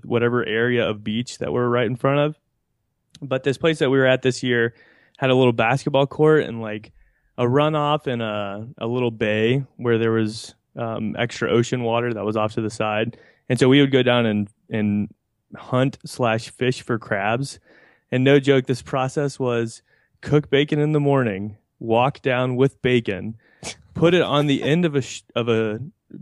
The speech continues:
basically, like, a stick with a string and a hook. So, I mean, like, the most,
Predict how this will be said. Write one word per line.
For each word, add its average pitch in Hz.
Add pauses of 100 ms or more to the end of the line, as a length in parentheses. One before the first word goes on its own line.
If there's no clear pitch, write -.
basically, 139
like, 110
a 104
stick -
with 127
a 117
string 139
and 113
a 104
hook. 98
So, 107
I 120
mean, 120
like, 113
the 117
most, 127